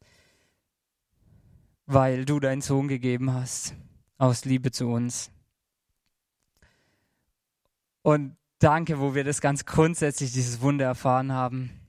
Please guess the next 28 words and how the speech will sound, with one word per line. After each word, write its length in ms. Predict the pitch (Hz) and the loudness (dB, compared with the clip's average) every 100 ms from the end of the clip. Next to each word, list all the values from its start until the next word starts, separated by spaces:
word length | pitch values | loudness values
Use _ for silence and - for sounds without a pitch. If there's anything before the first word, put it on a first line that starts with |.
| _ _ _ _ _ _ - - | _ _ _ _ _ _ -20 -6
Kinder 240 | 127 123 | -2 0
Gottes 300 | 117 117 120 | 0 -2 -2
zu 160 | - 120 | -6 0
werden. 420 | 117 120 120 117 _ _ _ _ _ _ - | 0 0 -6 -10 _ _ _ _ _ _ -2
Und 160 | 143 139 | 2 2
auf 160 | 135 | 2
dem 220 | 151 139 | -2 0
Weg, 320 | 135 151 160 139 | 2 2 0 -2
wo 140 | 131 | 0
wir 120 | 131 | 0
jetzt 200 | 131 - | -2 -2
sind, 440 | 147 139 143 131 - _ _ _ _ _ _ _ | 0 0 -2 -8 -16 _ _ _ _ _ _ _
wie 180 | 147 151 | -4 -2
die 160 | 139 | -2
Empfänger 400 | 131 131 135 135 | -2 -2 0 0
damals 380 | 127 127 127 127 | 0 0 -2 -2
vom 180 | 131 123 | -2 -2
Hebräerbrief, 840 | 120 - 123 127 - 131 120 - _ _ - _ _ _ _ - | -4 -2 0 0 -2 -4 -4 -10 _ _ -20 _ _ _ _ -8
auf 140 | 135 | -2
dem 220 | 156 151 | 2 2
Weg, 220 | 156 165 156 | 2 0 0
wo 140 | 147 | 0
wir 120 | 147 | 2
sind 480 | 127 156 156 156 131 - - - - _ _ _ _ _ _ _ _ _ | 0 -2 -2 -4 -6 -8 -10 -14 -18 _ _ _ _ _ _ _ _ _
und, 320 | 147 135 135 | 0 0 0
äh, 220 | 131 131 127 - _ _ _ _ _ | -2 -4 -6 -10 _ _ _ _ _
dir 140 | 143 135 | 0 2
nachfolgen, 880 | 123 123 - 131 127 123 127 120 | 0 -2 0 0 2 -2 -6 -8